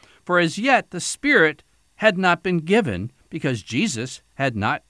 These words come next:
yet been glorified. But let me tell you something. On the day of Pentecost, the realized eschatology, the future, what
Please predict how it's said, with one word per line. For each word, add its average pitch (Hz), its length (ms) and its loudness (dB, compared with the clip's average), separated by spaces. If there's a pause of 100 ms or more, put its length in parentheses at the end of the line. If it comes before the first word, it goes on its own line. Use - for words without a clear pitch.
yet 104 360 -6
been 120 200 -8
glorified. 202 800 0 (540)
But 160 180 -4
let 220 120 -2
me 247 100 -2
tell 233 220 -2
you 339 180 4
something. - 500 -2 (420)
On 175 160 6
the 185 80 0
day 214 240 0
of 226 140 0
Pentecost, 190 840 0 (1300)
the 180 300 4 (400)
realized 226 880 4
eschatology, 202 1120 -4 (260)
the 190 160 2
future, 208 680 2
what 226 260 2